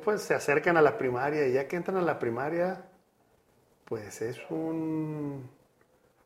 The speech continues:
¿cómo podemos decir? Es un, es una mini cárcel, porque tienes un horario.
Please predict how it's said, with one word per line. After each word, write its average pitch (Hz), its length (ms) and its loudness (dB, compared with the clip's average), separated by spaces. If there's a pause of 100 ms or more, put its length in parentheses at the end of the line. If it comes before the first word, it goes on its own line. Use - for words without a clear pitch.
(220)
¿cómo 180 200 -4
podemos 156 260 -2
decir? 131 600 0 (440)
Es 127 160 -6
un, 143 320 -2
es 143 220 0
una 160 440 2 (480)
mini 156 460 6
cárcel, 151 600 4 (800)
porque 131 260 -4
tienes 175 320 2
un 226 80 4
horario. 226 520 0